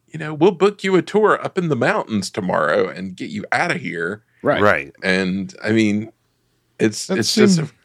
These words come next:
Speaker 1: 'cause, I mean, they're clearly not, they're not M I five agents or anything.
Speaker 3: Well, the other thing
Speaker 1: Clearly.
Speaker 3: is, like, how often is, is Stratos engaged in his henching?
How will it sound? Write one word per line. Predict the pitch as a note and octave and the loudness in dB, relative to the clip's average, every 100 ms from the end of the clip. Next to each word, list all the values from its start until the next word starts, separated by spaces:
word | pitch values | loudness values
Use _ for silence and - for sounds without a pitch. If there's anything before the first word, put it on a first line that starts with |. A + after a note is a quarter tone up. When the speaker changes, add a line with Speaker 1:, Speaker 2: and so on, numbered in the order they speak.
| _ _ - | _ _ -2
Speaker 1:
'cause, | C3+ C3+ | 0 0
I | C#3 | 2
mean, | C#3+ | 4
they're | D3+ C#3+ | 4 2
clearly | - G3 B3 E3 | 2 0 2 2
not, | A#2 B2 A2+ | 2 0 -2
they're | B2+ C#3+ | -2 0
not | E3+ - | 0 -2
M | B2+ C3+ | 0 0
I | A#2+ | -2
five | - A2+ A#2 G2+ D#2 | -2 0 0 0 -2
agents | F2 E2 E2+ - | -6 -8 -14 -6
or | C#2+ E2+ | -2 -2
anything. | D#2+ - D#2+ C#2 G#3+ | -2 -6 -6 -4 -4
Speaker 3:
Well, | - | -2
the | - C4 C4 | 0 2 4
other | C#4+ D#4 | 6 8
thing | D4+ A#3 | 8 8
Speaker 1:
Clearly. | G3+ | 8
Speaker 3:
is, | F3 D#3+ E3+ | 8 6 6
like, | D#3+ D3 - - - - - | 6 6 2 -8 -12 -12 -4
how | C#3 G3+ A3+ | 4 6 8
often | F3+ F3+ G#3 - D#3 A#2+ A2+ | 8 6 6 2 2 2 2
is, | A2 A2+ A2 G2 - - - - - | 2 4 4 0 -6 -8 -10 -16 -18
is | - - F2 G#2 | -16 -6 -2 -2
Stratos | - - C#3+ D#3 C3 - A#2 | 0 4 6 6 4 2 -2
engaged | G#2 F#2+ G#2 A#2 B2+ A#2+ A2 G#2 | -2 0 4 6 4 2 -4 0
in | G2 | 0
his | G2 G2 F2+ F2 - _ _ | 2 0 -2 -6 -12 _ _
henching? | - C#3 E3 - D2+ C2+ C2 | 0 0 2 -2 -4 -8 -18